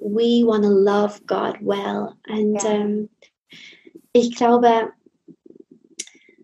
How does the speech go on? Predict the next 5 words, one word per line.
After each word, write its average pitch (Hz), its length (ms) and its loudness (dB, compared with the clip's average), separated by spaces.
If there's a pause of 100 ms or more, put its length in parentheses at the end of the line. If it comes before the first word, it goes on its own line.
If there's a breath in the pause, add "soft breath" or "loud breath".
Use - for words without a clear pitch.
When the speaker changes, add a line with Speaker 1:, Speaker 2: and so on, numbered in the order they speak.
(640)
Speaker 1:
ähm, 220 640 -4 (1500)
ich 240 120 -4
hab 233 160 -4
heute 233 320 2
Morgen 214 300 2